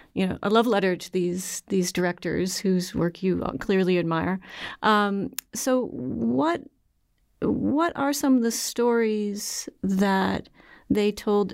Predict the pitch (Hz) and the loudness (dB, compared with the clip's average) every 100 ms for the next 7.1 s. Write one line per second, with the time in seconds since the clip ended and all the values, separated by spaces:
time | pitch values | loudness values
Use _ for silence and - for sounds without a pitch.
0 | - 196 196 - 190 226 240 226 208 208 | -6 -2 -2 -2 0 2 4 2 0 -2
1 | - 202 196 185 - - 220 226 226 240 | -4 -2 0 0 0 0 2 2 2 0
2 | 240 254 233 - 226 233 233 - 214 208 | -2 -4 -4 -2 0 2 2 2 2 2
3 | 220 - 208 208 202 208 214 190 185 - | 2 2 -2 0 0 2 2 2 0 -4
4 | - - - - - 196 185 185 - - | -10 -20 -20 -20 -8 -2 0 0 -2 -4
5 | - - - _ _ - - 185 185 190 | -10 -20 -20 _ _ -2 2 2 2 0
6 | - 190 185 180 175 180 175 175 185 - | -2 -2 0 0 0 -2 0 -2 -4 -10